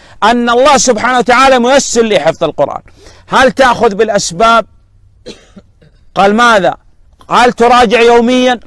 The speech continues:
قال: "نعم". "لديك شيخ تعرف عليه؟" قال: "نعم". إذن هذا معناه أنه متوكل. ولو جاءنا آخر قال: "أنا متوكل على الله في حفظ القرآن"،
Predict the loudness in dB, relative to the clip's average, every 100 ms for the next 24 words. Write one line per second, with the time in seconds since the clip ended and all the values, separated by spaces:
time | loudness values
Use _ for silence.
0 | -2 0 0 -2 -2 -8 _ _ -20 -4
1 | -2 0 -2 -2 -2 -2 0 0 2 2
2 | 2 2 0 0 0 0 0 0 -2 -6
3 | _ _ _ -20 -20 _ -8 -2 0 -2
4 | -4 -12 -2 0 2 0 0 0 -2 -4
5 | -12 -20 _ _ _ -4 0 0 0 2
6 | 0 0 -6 -20 -20 -20 -20 _ 0 2
7 | 2 2 2 2 2 0 0 -2 0 2
8 | 2 0 -4 -6 -20 -12 -8 -2 0 0
9 | 0 2 2 2 2 0 0 -2 -2 -2
10 | -4